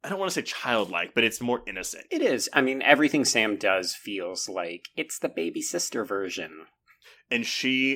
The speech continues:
Speaker 1: goes out fucking fighting. And I love that about this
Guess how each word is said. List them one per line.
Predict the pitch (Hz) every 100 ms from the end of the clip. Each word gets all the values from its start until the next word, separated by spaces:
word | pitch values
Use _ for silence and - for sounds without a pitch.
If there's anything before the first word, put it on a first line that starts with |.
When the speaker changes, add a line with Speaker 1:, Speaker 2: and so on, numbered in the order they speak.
| 127
Speaker 1:
goes | 113 113 104
out | 92 90 90 - - -
fucking | - 90 101
fighting. | 90 92 87 82 - -
And | 113
I | 98 104
love | 101 98 98 107 113
that | 113 113
about | 104
this | 107